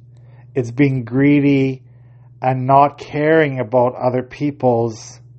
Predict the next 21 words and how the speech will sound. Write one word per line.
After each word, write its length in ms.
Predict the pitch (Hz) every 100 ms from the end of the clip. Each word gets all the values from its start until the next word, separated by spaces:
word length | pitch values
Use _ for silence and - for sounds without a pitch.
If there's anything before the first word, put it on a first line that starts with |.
| -
uh, 180 | 117 117
misfortunes 800 | 120 - - 139 151 - 139 110
in 140 | 104
life. 300 | 98 95 - - - - - - - - - - - -
You 80 | 123
know, 380 | 127 131 127 -
we 260 | 135 143 143
could, 420 | - 143 135 110 - - - - - - -
uh, 360 | 135 123 117 - - - - - - - - - - -
we 300 | 185 160 156
could 260 | - 165 135
be 540 | 147 143 139 135 123 - - - - -
very, 880 | 120 110 123 143 147 143 135 131 123
um, 640 | - 120 117 113 110 107 104 _ _ - - - - - - - - -
uh, 840 | 113 110 110 110 107 107 - -
say 440 | - - 143 139 139
that 220 | 135 120
we're 200 | 127 123
very 320 | 117 135 139
good 200 | 120 113
Catholics, 1000 | - 147 175 - 107 95 - - - -